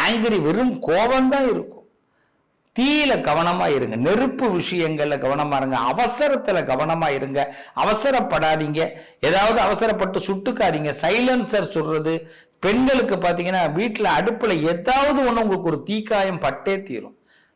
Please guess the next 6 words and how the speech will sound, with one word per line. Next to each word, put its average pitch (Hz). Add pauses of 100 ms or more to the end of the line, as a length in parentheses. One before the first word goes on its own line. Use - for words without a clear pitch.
(100)
எச்சரிக்கையா 214
இருங்க 131
மிதுன 135
ராசிக்காரர்களை 110
வைகாசி 147
மாதத்துல. 101